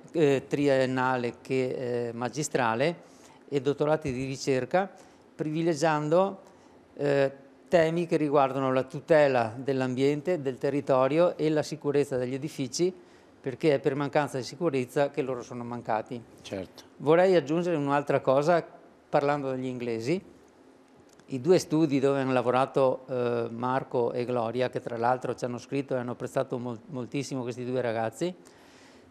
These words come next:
Speaker 1: hanno creato un'associazione, eh, mettendo assieme altri studi di architettura e di ingegneria, e anche loro hanno raccolto dei fondi e hanno già, eh, deciso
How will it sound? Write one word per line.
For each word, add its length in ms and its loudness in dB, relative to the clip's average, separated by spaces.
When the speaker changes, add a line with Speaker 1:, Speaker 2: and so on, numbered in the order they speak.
Speaker 1:
hanno 240 -2
creato 340 2
un'associazione, 920 -2
eh, 560 0
mettendo 380 -2
assieme 340 0
altri 300 -2
studi 520 -4
di 100 -6
architettura 520 -2
e 40 -2
di 200 -4
ingegneria, 640 -4
e 500 4
anche 260 2
loro 380 6
hanno 300 -2
raccolto 460 -2
dei 160 -2
fondi 560 -4
e 140 0
hanno 240 0
già, 320 4
eh, 140 -2
deciso 800 2